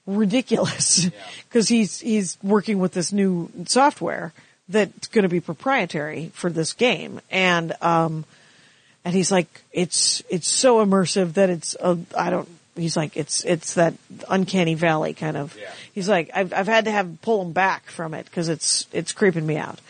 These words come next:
Speaker 2: Yeah.
Speaker 1: So it's like, make it look a little less real if you could.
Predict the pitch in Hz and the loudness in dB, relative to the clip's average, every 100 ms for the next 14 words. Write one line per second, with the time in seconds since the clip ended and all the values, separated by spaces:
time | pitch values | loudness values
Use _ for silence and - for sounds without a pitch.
0 | - - - - - 214 185 - 196 202 | -18 -16 -12 -6 2 2 2 -2 -4 -2
1 | 190 202 269 302 285 277 269 254 262 247 | -2 0 2 2 0 0 0 2 2 2
2 | 226 214 - - - 175 185 160 - - | 2 0 -6 -10 -12 -8 -6 -6 -10 -10
3 | 170 180 156 170 | -8 -6 -2 -2